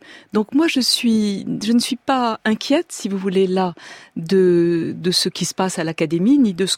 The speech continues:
que je peux y faire, ni de ce qu'on peut m'y demander. Euh, je crois que une langue, ça s'invente. Et, et l'Académie le sait.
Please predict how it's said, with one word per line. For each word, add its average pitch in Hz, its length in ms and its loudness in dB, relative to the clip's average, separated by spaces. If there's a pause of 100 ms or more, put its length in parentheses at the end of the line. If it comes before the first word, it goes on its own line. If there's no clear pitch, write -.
(260)
que 185 80 -2
je 175 100 2
peux 180 180 0
y 170 80 -6
faire, 254 280 -2
ni 233 100 0
de 196 100 -2
ce - 120 -6
qu'on 180 100 -4
peut 185 140 -2
m'y 180 100 -2
demander. 185 500 -2 (520)
Euh, 185 320 2
je 160 220 -2
crois 311 320 -4
que 190 380 0 (160)
une 247 220 6
langue, 294 180 4
ça 220 120 -4
s'invente. 170 640 -2 (360)
Et, 202 220 2
et - 20 -2
l'Académie 190 480 2
le 220 120 2
sait. 339 300 -2